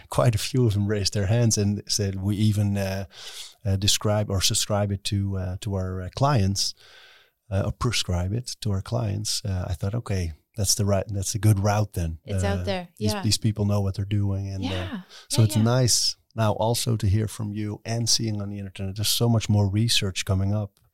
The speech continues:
Speaker 2: There
Speaker 1: Um,
Speaker 2: is. There's, there's a lot. There's a lot out there, and there's a
Speaker 1: Yeah.
Speaker 2: lot to get through. And, um, and I think it's nice. It's really nice to have these conversations because if somebody's just curious, sometimes you can just open up, and there's so much information. And sometimes it's tried to hard to decipher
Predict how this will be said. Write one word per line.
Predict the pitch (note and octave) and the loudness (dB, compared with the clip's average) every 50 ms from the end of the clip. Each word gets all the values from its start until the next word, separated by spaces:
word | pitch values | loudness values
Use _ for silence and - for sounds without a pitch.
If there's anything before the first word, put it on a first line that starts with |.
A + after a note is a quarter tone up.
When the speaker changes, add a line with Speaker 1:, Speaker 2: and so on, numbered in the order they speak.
| _ _ _ _ - - _ - | _ _ _ _ -20 -18 _ 0
Speaker 2:
There | A3+ A3 G#3+ G3+ | 4 6 6 6
Speaker 1:
Um, | G3 | 6
Speaker 2:
is. | F#3+ - - - | 4 0 -4 -4
There's, | - G#3 G#3 G3 | -2 -2 -2 -2
there's | - - G#3 G3+ F#3+ | -4 -4 -4 -2 -2
a | - - | -2 -2
lot. | F#3+ G3 G3 G3 G3 G3 - F#3+ | -2 0 0 -2 -2 -4 -6 -6
There's | - G3+ G3 F#3 | -6 -4 -4 -4
a | F#3+ | -4
lot | F#3 F#3+ G3+ A3 - | -4 -4 -4 -6 -6
out | - G3 F#3+ F#3 - | -6 -6 -6 -6 -6
there, | - F#3+ F#3+ F#3 | -4 -4 -4 -2
and | F3 G3 F#3+ | -4 -4 -4
there's | F#3+ F3+ - | -4 -2 2
a | F#3+ | 4
Speaker 1:
Yeah. | G3+ G3+ G#3+ | 6 6 6
Speaker 2:
lot | G#3 - | 4 4
to | A3+ G#3+ | 0 -2
get | - A#3+ A3+ G#3+ | -2 -4 -4 -2
through. | - F#3+ F3+ F3 F3 - | -2 -2 -2 -2 -2 -2
And, | - G3+ G3 G3 F#3+ G3 G3 | -2 -4 -2 -2 -4 -4 -4
um, | G3 F#3+ F#3+ F#3 F#3 F#3 F#3 F#3 - - - | -4 -4 -4 -6 -8 -10 -12 -14 -14 -8 -4
and | G#3 G3+ | -2 -2
I | G#3 G3+ | 0 0
think | G3+ A#3+ A3+ A#3 | -2 -2 -2 -2
it's | A3+ - - | -4 -4 -4
nice. | G#3 G3+ F#3+ F#3 - | -4 -4 -6 -6 -10
It's | F#3+ - - A3+ | -14 -12 -6 -4
really | A3+ A3+ A3+ | -2 -2 -2
nice | G#3+ G#3 G3+ G3 - | -2 -2 -2 -4 -4
to | - | -6
have | F#3 F#3+ F#3+ | -6 -6 -4
these | F#3+ G3 F#3+ | -4 -4 -4
conversations | - G3+ G3 F#3 F#3 F3 - F#3 F3+ E3+ - F#3 F3 | -4 -8 -6 -6 -6 -6 -6 -6 -6 -6 -8 -8 -8
because | F#3 G3+ G#3 G3+ - - A3+ A3 G#3 G#3 | -4 -6 -6 -4 -4 -6 -6 -4 -4 -6
if | G3+ - | -6 -4
somebody's | - A#3 A3+ A#3 B3+ C4 B3 A#3 | -2 0 0 0 0 -2 -4 -6
just | - - G#3 - - | -6 -8 -8 -8 -8
curious, | - - G#3 G3+ G#3 G#3+ A3 G#3+ - | -8 -6 -6 -6 -4 -6 -6 -8 -6
sometimes | - A3+ A3 G#3 - A#3 A3+ G#3+ - | -6 -4 -4 -4 -2 -4 -4 -4 -4
you | G#3 | -6
can | - G3+ F#3+ | -6 -6 -6
just | G3 F#3+ F3+ - - | -6 -8 -8 -8 -6
open | - G3+ G3 - G3+ F#3+ | -6 -6 -4 -4 -4 -4
up, | F#3 F#3+ G#3+ - _ - _ _ _ _ _ _ _ _ _ _ _ _ _ _ _ - | -4 -4 -6 -10 _ -20 _ _ _ _ _ _ _ _ _ _ _ _ _ _ _ -4
and | G3+ G3+ G3+ | 0 2 2
there's | F#3+ F3 E3 - | 2 0 -2 -4
so | - - F3 E3+ | -4 -4 -6 -6
much | D#3+ D#3+ - - | -8 -8 -8 -10
information. | F3 D#3+ - F3+ E3 E3 E3+ D#3+ - - F#3 F3 E3 G#3 C4+ | -10 -10 -14 -12 -12 -10 -10 -10 -10 -10 -10 -12 -12 -12 -12
And | A3 F3+ E3 | -12 -12 -10
sometimes | - G3 F#3+ F#3 G3 F#3 F#3+ | -8 -10 -6 -6 -6 -6 -6
it's | F#3+ - | -8 -10
tried | - - G3 F#3 F#3 F3+ | -8 -4 -4 -4 -2 -2
to | F3+ | -4
hard | E3 - F#3 F#3 F3 | -4 -2 -2 -2 -2
to | - F3+ | -4 -6
decipher | E3+ - F3 - - F3+ F3 E3+ - F3 F3 F3 | -10 -8 -8 -6 -4 -4 -4 -6 -6 -8 -8 -8